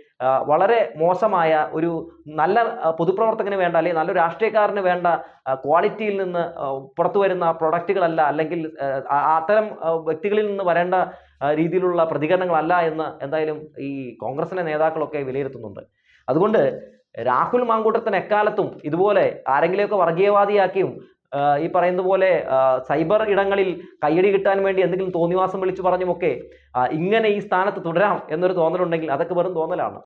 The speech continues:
ശശികലയുടെയും ശൈലജ ടീച്ചറുടെയും പടം എടുത്തിട്ടിട്ട് ശൈലജ ടീച്ചറിനെ വർഗീയവാദിയാക്കാൻ വേണ്ടി ശ്രമം നടത്തിയപ്പോൾ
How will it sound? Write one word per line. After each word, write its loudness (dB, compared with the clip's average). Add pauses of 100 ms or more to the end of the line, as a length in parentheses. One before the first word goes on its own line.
(100)
ശശികലയുടെയും 2 (240)
ശൈലജ 2
ടീച്ചറുടെയും -2
പടം 0
എടുത്തിട്ടിട്ട് -2 (320)
ശൈലജ 2
ടീച്ചറിനെ 0
വർഗീയവാദിയാക്കാൻ 4
വേണ്ടി -2
ശ്രമം 0
നടത്തിയപ്പോൾ 0